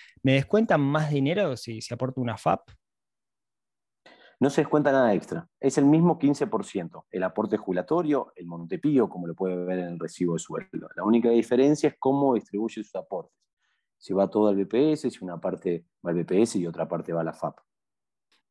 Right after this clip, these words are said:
Speaker 1: Y acá te engancho con otra pregunta que dice, pero entonces cuando te, de Tony Roma veinticuatro,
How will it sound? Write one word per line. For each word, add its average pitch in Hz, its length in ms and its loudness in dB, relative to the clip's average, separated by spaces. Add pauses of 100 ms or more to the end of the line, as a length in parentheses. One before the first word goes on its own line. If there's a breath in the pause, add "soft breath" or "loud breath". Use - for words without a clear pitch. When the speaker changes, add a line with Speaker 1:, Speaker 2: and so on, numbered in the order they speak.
Speaker 1:
Y 135 320 0
acá 127 220 -2
te 143 80 2
engancho 135 320 4
con 135 120 0
otra 139 220 -2
pregunta 139 460 -4
que 139 60 -6
dice, 123 260 -8 (260 loud breath)
pero 131 120 0
entonces 165 260 2
cuando 143 180 6
te, 135 160 -2
de 123 220 -6
Tony 135 260 4
Roma 131 300 2
veinticuatro, 147 880 0